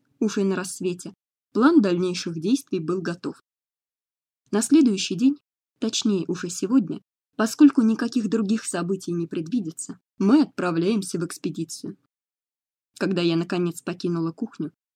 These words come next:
за окном уже пели птицы. Начиналось еще одно прекрасное летнее утро. Закрывая за собой дверь кухни, я напоследок оглянулась. Призрак банка по-прежнему стояла на столе, тихая, мирная на вид,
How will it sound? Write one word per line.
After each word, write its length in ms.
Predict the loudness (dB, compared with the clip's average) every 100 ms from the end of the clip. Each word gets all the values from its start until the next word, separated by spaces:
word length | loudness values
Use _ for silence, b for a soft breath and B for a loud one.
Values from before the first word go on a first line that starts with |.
| -6
за 200 | -2 -2
окном 320 | 0 2 2
уже 180 | 0 -4
пели 240 | -2 -2
птицы. 500 | -4 -10 -12 -12 -20 _ _ _ _ _ _ _ -2
Начиналось 600 | 0 4 4 4 0 -4
еще 340 | -2 2 4 4
одно 260 | 2 0 -2 -6
прекрасное 680 | -4 -4 -6 -4 -4 -2
летнее 460 | -2 -4 -4 -6 -6
утро. 340 | -10 -12 -14 -20 _ _ _ _ _ _ _ _ _ -4
Закрывая 580 | -2 0 0 0 -2
за 100 | -4
собой 340 | -6 -6 -4 -2
дверь 200 | -4 -6
кухни, 420 | -8 -8 -8 -10 _ _ _
я 200 | 0 2
напоследок 640 | 2 -2 -6 -6 -6 -6 -8
оглянулась. 760 | -8 -4 -4 -4 -6 -10 -18 _ _ _ _ _ _ _ _ 6
Призрак 420 | 8 8 6 -2
банка 360 | 0 0 -2 -6
по-прежнему 560 | -6 0 0 0 -2
стояла 420 | -4 -6 -4 -2
на 120 | -4 -6
столе, 420 | -8 -10 -10 -12 _ _ _ -8
тихая, 460 | -4 -4 -4 -10 -12 _ _ -2
мирная 460 | 0 2 0 -2 -2
на 180 | -2
вид, 260 | -4 -10